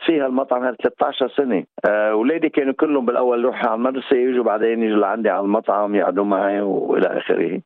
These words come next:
آه، بعدين، آه، طبعا، آه، كبروا أولادي، صاروا يساعدوني أكثر بالمطعم. بس لما كبروا وصار بالسبعتاش وثمنتاش كنت بهال-، already نقلت على مطرح ثاني، على منطقة اسمها إبسم، منطقة شوي راقية أكثر.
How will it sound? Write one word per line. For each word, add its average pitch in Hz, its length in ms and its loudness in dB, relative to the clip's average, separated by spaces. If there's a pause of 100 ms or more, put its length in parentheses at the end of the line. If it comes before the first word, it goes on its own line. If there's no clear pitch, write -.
آه، 113 640 0
بعدين، 180 760 0
آه، 139 180 0
طبعا، 104 680 0
آه، 85 640 0
كبروا 135 240 0
أولادي، 110 420 0
صاروا 110 320 0
يساعدوني 117 680 0
أكثر - 240 -2
بالمطعم. 92 340 -2 (880)
بس - 180 -2
لما 135 200 2
كبروا 160 340 0
وصار 131 260 0
بالسبعتاش 123 600 -2
وثمنتاش 110 640 -2
كنت 123 200 -2
بهال-، 117 280 0
already 127 600 0
نقلت 120 320 0
على 110 180 0
مطرح 120 360 -2
ثاني، 80 480 -2
على 98 100 0
منطقة 107 280 -2
اسمها - 280 -2
إبسم، 80 380 -4 (240)
منطقة 107 520 -2
شوي 110 280 0
راقية 113 320 0
أكثر. 107 380 -4